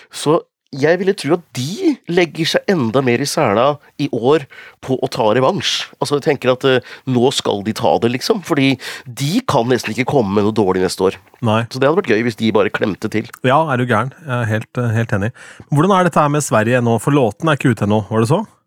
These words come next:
Speaker 1: Nei, og de er jo mer hemmelige i Sverige, pleier å være, hvis det ikke er noe nytt i år. Eh, mer hemmelig der enn i Norge, fordi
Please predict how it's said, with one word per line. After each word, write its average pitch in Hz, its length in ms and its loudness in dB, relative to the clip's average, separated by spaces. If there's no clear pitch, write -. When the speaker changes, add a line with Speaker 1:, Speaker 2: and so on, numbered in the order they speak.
Speaker 1:
Nei, 135 180 2
og 135 340 0
de 135 120 0
er 135 80 4
jo 151 80 2
mer 139 320 2
hemmelige 113 480 0
i - 60 -4
Sverige, 110 440 0
pleier 120 220 2
å 113 140 4
være, 139 240 2
hvis 135 100 -8
det 131 120 -8
ikke 127 100 0
er - 20 -2
noe 123 140 0
nytt - 180 -6
i 127 80 4
år. 147 140 2
Eh, 123 360 2
mer 117 240 2
hemmelig 113 360 0
der 101 180 4
enn 110 80 0
i 113 100 0
Norge, 120 380 0
fordi 127 480 -4